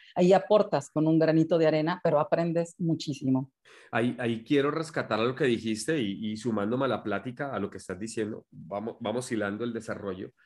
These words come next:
Speaker 2: M-, muchas personas creen en proyectos que involucran datos, simplemente que tener un buen técnico, eh, con eso ya, como dicen en México, la armas, desarrollas el proyecto y lo haces.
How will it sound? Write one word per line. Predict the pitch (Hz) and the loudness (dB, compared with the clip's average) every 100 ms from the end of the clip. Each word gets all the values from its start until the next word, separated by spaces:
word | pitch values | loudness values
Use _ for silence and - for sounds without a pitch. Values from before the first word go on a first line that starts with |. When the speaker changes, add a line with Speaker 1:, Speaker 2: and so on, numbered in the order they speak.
| _ _ _ | _ _ _
Speaker 2:
M-, | 135 - | -10 -4
muchas | 135 135 190 | -4 -2 -4
personas | - - 120 131 | -4 -2 -2 -2
creen | - 131 143 160 - | -2 -2 -2 -4 -8
en | 107 | -8
proyectos | 110 110 110 104 156 | -4 -2 -2 -4 -8
que | - | -6
involucran | 110 107 110 135 127 117 | -4 -2 -2 -4 -4 -2
datos, | 110 - - _ - | -4 -4 -14 _ -14
simplemente | - 110 127 123 120 123 127 | -10 -6 -4 -2 -4 -6 -8
que | 110 | -6
tener | 107 101 107 | -4 -4 -4
un | 120 | -4
buen | 123 120 | -4 -2
técnico, | 127 117 110 110 117 _ _ _ _ - | -4 -4 -8 -8 -14 _ _ _ _ -8
eh, | 90 80 | -8 -8
con | - 104 | -6 -4
eso | 101 95 113 | -4 -4 -4
ya, | 113 107 107 | 0 -2 -2
como | 117 104 | -2 -4
dicen | 98 117 | -4 -6
en | 104 | -4
México, | 101 120 120 | -4 -4 -2
la | 95 98 113 | 0 4 4
armas, | 90 80 80 _ _ _ _ | 2 -8 -14 _ _ _ _
desarrollas | 101 98 101 101 113 123 | -6 -4 -2 0 0 -2
el | 110 | -4
proyecto | 98 92 92 113 | -4 -6 -4 -4
y | |
lo | 95 87 | -4 -4
haces. | 80 | -6